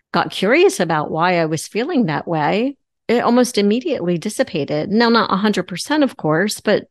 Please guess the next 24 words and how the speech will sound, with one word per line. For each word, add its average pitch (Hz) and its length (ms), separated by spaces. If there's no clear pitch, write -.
so 240 400
much 240 240
of 185 100
it 151 220
just - 260
dissipated - 640
just 190 300
by 196 160
becoming 165 480
aware 151 460
of 165 180
it. - 180
And 214 100
I 233 80
believe 302 320
that 208 140
as 190 160
you 196 100
gain 170 520
a 175 80
truer 185 440
understanding 175 640
of 196 120
yourself, 202 680